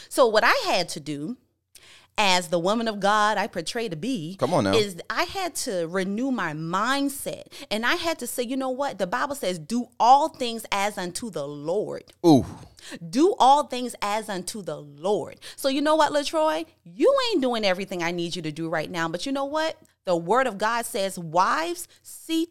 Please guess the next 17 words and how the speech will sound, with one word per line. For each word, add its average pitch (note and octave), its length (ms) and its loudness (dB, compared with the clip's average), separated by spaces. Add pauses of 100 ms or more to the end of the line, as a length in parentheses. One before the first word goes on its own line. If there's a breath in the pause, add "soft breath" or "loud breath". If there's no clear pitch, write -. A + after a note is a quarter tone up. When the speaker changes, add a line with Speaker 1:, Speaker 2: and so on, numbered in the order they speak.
(100)
Speaker 1:
to A3+ 180 -4
it E3+ 140 -6
that E3+ 260 -2
you G3+ 100 -10
respect A3+ 760 -4 (280)
your F3 360 0 (180)
husband." F3 440 -4 (500)
So G#3 440 2 (120)
I D4+ 200 2
gotta E4 220 -2
obey E3 420 -4 (180)
God, F3+ 480 4
even D#4 300 4
though G#3+ 140 4
you G3+ 400 4
wanna D#4+ 220 2
not, D4+ 200 2